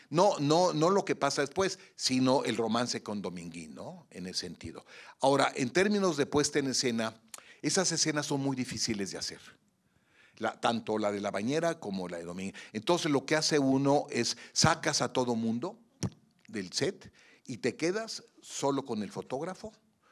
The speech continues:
si hay sonido, el sonidista y tú, nadie más. Porque,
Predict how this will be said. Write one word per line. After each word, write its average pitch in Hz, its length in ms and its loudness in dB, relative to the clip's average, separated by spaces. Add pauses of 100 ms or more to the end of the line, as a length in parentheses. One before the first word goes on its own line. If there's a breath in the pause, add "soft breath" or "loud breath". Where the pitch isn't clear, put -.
(320 soft breath)
si 120 260 0
hay 120 280 2
sonido, 110 720 -2
el 104 100 -12
sonidista 147 720 -6 (220)
y - 80 -12
tú, - 160 -16 (300)
nadie 101 280 -10
más. - 300 -14 (560 loud breath)
Porque, 131 440 4